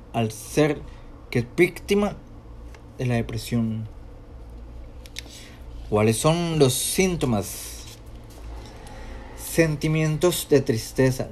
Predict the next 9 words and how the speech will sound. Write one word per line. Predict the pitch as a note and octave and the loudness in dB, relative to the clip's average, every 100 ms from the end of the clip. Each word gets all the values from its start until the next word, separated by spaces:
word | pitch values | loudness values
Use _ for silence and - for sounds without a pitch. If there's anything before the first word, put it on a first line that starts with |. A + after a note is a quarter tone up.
| - | 0
ganas | A#2+ B2+ B2+ | 2 2 2
de | C3 | 2
llorar, | A#2 G#2+ A2 G#2+ - - - - - | 4 4 2 -2 -8 -18 -18 -14 -4
vacío | A2 A#2 D3 D#3+ E3+ - - - - - | -2 0 0 0 -2 -6 -14 -16 -14 -4
o | A#2 B2+ - | -2 -2 -2
desesperanza, | C3+ A2+ B2 A2+ - G#2 A2 A2+ A#2 G2 - - - - - - - - - - - - - - - - - - - - - | 0 2 2 0 0 2 2 0 -2 -6 -8 -12 -18 -18 -18 -18 -16 -14 -14 -14 -16 -16 -16 -18 -16 -18 -18 -18 -18 -16 -4
arrebatos | B2 B2 B2+ B2 C#3 F#3+ F#3 | 2 6 8 8 6 4 4
de | - | 2
enojo, | B2+ A2+ - | 2 2 0